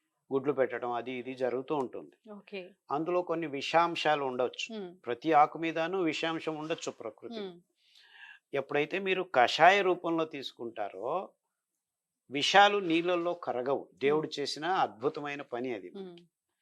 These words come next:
Speaker 1: So, ఆ విష పదార్థాలు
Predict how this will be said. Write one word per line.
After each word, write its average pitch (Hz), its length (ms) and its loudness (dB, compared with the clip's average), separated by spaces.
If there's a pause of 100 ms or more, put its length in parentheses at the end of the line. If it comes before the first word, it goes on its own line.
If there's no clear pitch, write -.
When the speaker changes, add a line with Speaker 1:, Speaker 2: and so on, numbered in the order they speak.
(280)
Speaker 1:
So, 120 260 0 (640)
ఆ 120 140 2
విష 117 400 0 (680)
పదార్థాలు 147 840 6